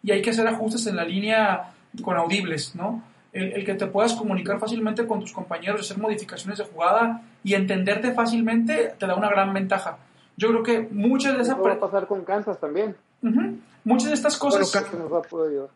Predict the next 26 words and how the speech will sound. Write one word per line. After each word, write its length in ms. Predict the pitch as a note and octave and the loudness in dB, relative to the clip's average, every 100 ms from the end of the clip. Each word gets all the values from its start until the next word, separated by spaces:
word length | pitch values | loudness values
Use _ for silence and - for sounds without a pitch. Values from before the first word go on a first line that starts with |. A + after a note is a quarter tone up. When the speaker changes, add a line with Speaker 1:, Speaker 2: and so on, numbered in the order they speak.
| - | 2
Speaker 3:
Kansas, 420 | G#3+ G#3 A#3+ - | 2 4 0 0
Kansas 320 | A3+ G#3+ A3 | 0 2 0
sí, 240 | G#3 F#3+ G3+ | 0 0 -2
sí 240 | B3+ F3 G3 | 0 2 2
mete 220 | F#3+ G3 | 2 0
ju-, 240 | G#3 D#3 | 0 -2
sí 100 | C#3 | 0
mete 200 | F3+ F3+ | 0 -2
público, 440 | - D#3 C3+ C3+ C3+ | -4 -2 -2 -4 -8
está 140 | C3+ | -6
metiendo 340 | D#3 F3+ F3 | -8 -4 -4
como 200 | F3 D3 | -4 -4
trece 240 | C#3 C3+ C3 | -4 -4 -4
mil 140 | D3+ | -4
gentes 360 | C#3+ C#3 C#3 C3+ | -6 -8 -8 -10
al 80 | A#2 | -12
estadio. 280 | - A2 - _ _ _ | -8 -10 -10 _ _ _
Speaker 1:
Entonces, 400 | G3+ F#3+ A3 A3 | -6 -2 0 0
bueno, 300 | C4 C#4+ G#3+ A3 | 2 4 4 4
pero, 360 | G3+ G3 E3+ | 4 4 2
Speaker 2:
No, 20 | E3+ | 0
no 80 | |
Speaker 1:
eh, 160 | F3 F3+ | 0 2
Speaker 2:
vas 140 | F3+ F3+ | 0 -2
a 40 | |
comparar 460 | F3 D#3+ D3 D3+ | -10 -2 0 0